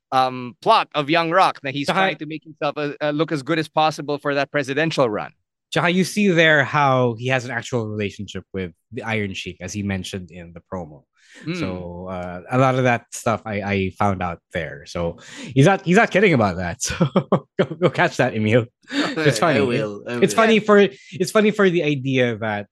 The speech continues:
Speaker 2: uh, Rock was kind of legitimizing his potential plans for running for office.
Speaker 1: Yeah, so
Speaker 3: Yeah.
Speaker 1: yun nga, uh, since we're already talking about it, do you think he actually is running for president now that he's broken out his pro-America shtick?
Speaker 3: You
Speaker 2: Yeah,
Speaker 3: know
Speaker 2: when
Speaker 3: what?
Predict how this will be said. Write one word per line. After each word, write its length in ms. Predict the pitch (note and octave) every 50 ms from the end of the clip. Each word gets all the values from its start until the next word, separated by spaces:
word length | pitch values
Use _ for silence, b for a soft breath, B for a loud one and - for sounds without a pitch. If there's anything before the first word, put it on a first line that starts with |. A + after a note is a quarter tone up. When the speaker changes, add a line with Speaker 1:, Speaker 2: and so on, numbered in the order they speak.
| -
Speaker 2:
uh, 300 | A2 G#2 G#2 G2+ G2+ F#2+ F#2+ _ B B B A2 F#2+ B
Rock 300 | - A#2 B2 B2+ C3+ -
was 120 | - B2+ -
kind 240 | - C3 B2+ B2 A#2+
of 80 | A#2
legitimizing 760 | A2+ A#2 G#2 A#2 B2+ A#2+ A2+ A2 G#2+ G#2 G#2+ G2 G#2+ G#2 F#2+ F2+
his 160 | A2+ G#2 -
potential 760 | - C3 A#2+ - A#2 A2 G#2 - - A2+ G#2 G2+ G2 F#2+ - B B B B B2+ B B _ _ _ -
plans 420 | - C3 A#2+ A2+ A2 G2+ G2 -
for 400 | - - - G#2 G2+ G2+ F#2+ F#2+
running 240 | G2 G#2 G#2 G#2 G2
for 220 | - - G2+ G#2 F2+
office. 500 | F2+ F#2 - - - - - - - _ _ _ _ _ _ _ _ _ _
Speaker 1:
Yeah, 160 | - G3+ F#3+
so 260 | F3+ F#3 A3 G#3+ G#3 G#3
Speaker 3:
Yeah. 100 | F3+ G3
Speaker 1:
yun 140 | A3+ B3
nga, 160 | B3+ G3 D#3+ -
uh, 200 | D3+ E3 E3 E3
since 200 | D#3 F#3+ F3+ D3+
we're 140 | F3+ G3 F#3
already 400 | F3 F3 G3 G#3+ A3+ G3+ E3+ D3+
talking 380 | - E3 D#3+ E3+ - - F#3 E3
about 240 | C#3+ B2+ C3+ C#3 C#3+
it, 100 | B2+ B2+
do 80 | E3
you 120 | F3+ G3+ E3+
think 180 | G#3+ G#3+ F#3+
he 140 | F3+ G3 - -
actually 440 | E3 F3+ - - F#3+ E3+ F#3 F3+ -
is 260 | D3 D#3+ E3+ D#3+ C3+ B2+
running 300 | D#3+ E3+ E3+ F3 E3+ D#3
for 160 | - E3+ D#3+
president 480 | D#3+ D#3+ D#3+ D#3+ C#3+ D3+ D#3+ E3 D3 A#2
now 220 | B2+ C3 C#3+ D3+
that 120 | D3 D#3+ D#3
he's 260 | D#3+ E3 D#3 D3 C#3
broken 420 | A#2 C#3 D3 D3+ D3+ D3+ E3 D3
out 220 | D3 D3 D3 D3 -
his 160 | D3+ C3+ -
pro-America 760 | _ - D#3 D#3 D#3 D3 C3+ C3+ C#3 C#3+ D3 D3+ D3+ D#3+ D3
shtick? 300 | - - - E3 D#3+ - _ _ _ _ _ _ _ _ _ _ _ _ _ _ _ _
Speaker 3:
You 120 | G#3+ F#3+
Speaker 2:
Yeah, 40 | G3+
Speaker 3:
know 80 | G#3+ G#3
Speaker 2:
when 120 | - G3+
Speaker 3:
what? 280 | G#3 G#3 G#3 G#3+ G#3+